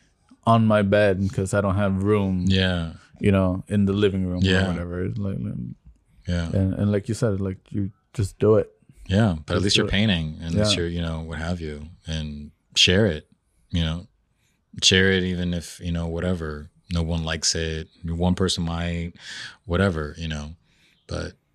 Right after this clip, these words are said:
Speaker 2: um, but just do it.
Speaker 1: I can dig that.
Speaker 2: Yeah.
Speaker 1: I can dig. And ha-, have there been any moments, like, in, in your art career where you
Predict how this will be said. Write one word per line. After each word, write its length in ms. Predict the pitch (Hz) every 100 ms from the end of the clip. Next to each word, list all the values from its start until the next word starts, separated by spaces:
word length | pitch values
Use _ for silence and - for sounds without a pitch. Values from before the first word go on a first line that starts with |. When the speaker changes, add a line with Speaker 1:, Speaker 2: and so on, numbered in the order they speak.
| _ -
Speaker 2:
um, 460 | 85 80 82 85 95 _ _ _
but 100 | 82
just 200 | - -
do 180 | - 95
it. 220 | 78 76 - _ _ _ - _ _ _ _ _ _ _ -
Speaker 1:
I 160 | 113
can 200 | 143 220
dig 180 | 98 90
that. 120 | 92
Speaker 2:
Yeah. 240 | 92 80 76
Speaker 1:
I 40 | 98 117
can 180 | 143 104
dig. 100 | - _ - - -
And 200 | 131 120 - -
ha-, 180 | 151 147
have 260 | 131 147 170
there 140 | 165
been 460 | 143 160 156 156 147 _ _ _
any 260 | 131 147 151
moments, 960 | 135 123 131 147 - - - - - _
like, 380 | 117 107 104 -
in, 420 | 127 120 120 113 -
in 220 | 113 117
your 360 | 117 120 113 -
art 300 | 107 107 -
career 500 | - 107 98 101 107 107
where 420 | 104 95 95 101 _ _ _ _ - - _
you 560 | - 110 113 110 107 -